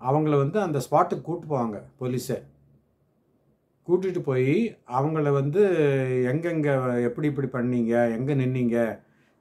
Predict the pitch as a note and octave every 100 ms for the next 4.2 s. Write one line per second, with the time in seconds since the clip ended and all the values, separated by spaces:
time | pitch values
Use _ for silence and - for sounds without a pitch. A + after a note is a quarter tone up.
0 | - B2 C#3 D3+ C#3 C3 B2 A#2+ A#2 A2
1 | A2+ C3+ B2+ B2 A#2 A2+ B2+ A#2+ A#2 A#2
2 | G2 - _ _ _ _ _ _ C#3 C#3
3 | C3+ C3+ B2 C3 C3 A#2+ B2 B2+ A#2 A#2
4 | F3+ G#3+